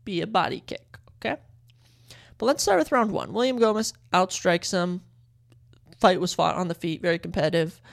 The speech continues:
Twenty-seven significant strikes to sixteen. William wins round one.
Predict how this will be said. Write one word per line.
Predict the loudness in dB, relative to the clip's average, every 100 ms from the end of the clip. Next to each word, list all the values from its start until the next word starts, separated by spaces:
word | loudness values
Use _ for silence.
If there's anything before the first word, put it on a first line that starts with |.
| -20 -20 _
Twenty-seven | 2 4 4 2 -2
significant | -4 -6 -6 -6 -6
strikes | -4 -4 -6
to | -10
sixteen. | -6 -6 -6 -6 -4 -6 -8 -16 _ _ _ _ _ _ 0
William | 2 2 0
wins | -2 0
round | -2 0
one. | -6 -10